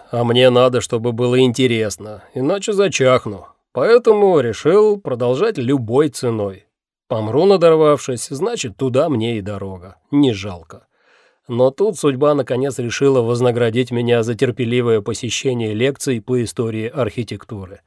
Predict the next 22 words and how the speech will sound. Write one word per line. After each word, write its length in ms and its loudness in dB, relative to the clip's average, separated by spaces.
Практически 880 -2
ни 160 2
одной 540 4
за 140 0
полдюжины 560 -6
лет 260 -4
не 100 -10
пропустил. 680 -12
Хотя, 520 0
будем 320 -2
честны, 680 2
качество 560 -2
подачи 400 2
материала 640 -2
оставляло 600 -2
желать 420 -4
лучшего. 640 -12
И 140 0
до 100 0
сих 200 -6
пор 200 -2
оставляет. 720 -8